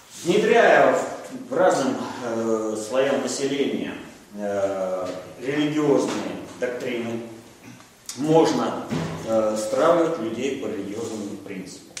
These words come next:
И вы помните, что как мощно можно управлять миром. Если не забыли, то были крестовые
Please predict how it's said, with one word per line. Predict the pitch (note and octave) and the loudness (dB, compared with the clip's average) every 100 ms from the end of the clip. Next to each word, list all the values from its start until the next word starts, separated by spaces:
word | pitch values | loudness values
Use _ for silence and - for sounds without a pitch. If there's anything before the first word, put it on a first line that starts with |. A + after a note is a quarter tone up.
| - - | -16 -8
И | B2 | -2
вы | F3+ G3 | 0 2
помните, | B2+ A2+ G#2 - - - - - | 0 -2 -2 -6 -8 -10 -14 -16
что | - B2+ A#2 A#2 A2+ A2 G#2+ G#2 G2+ G2+ F#2+ F#2+ F#2 F2+ - - - | -4 2 4 6 6 4 4 2 0 0 -2 -2 -6 -6 -8 -12 -2
как | B2+ B2 B2 | 0 2 2
мощно | D3+ E3 C#3 C#3 C3+ A#2 | 2 2 0 0 -2 -2
можно | A#2+ B2 A2+ | -2 -2 -4
управлять | A2+ - G2+ A2+ A2+ F#2+ | -6 -6 -6 -4 -4 -6
миром. | F#2 - - - - - - - - | -10 -12 -14 -16 -20 -20 -20 -20 -6
Если | C3+ C#3+ B2+ | -4 -2 -2
не | B2 | -2
забыли, | - - E3 F3 F3 - | -2 -2 0 -2 -2 -6
то | - | -8
были | - B2+ C3+ C3+ | -8 -4 -2 -4
крестовые | - - - - G2+ G#2 G#2 | -6 -10 -8 -6 -6 -6 -6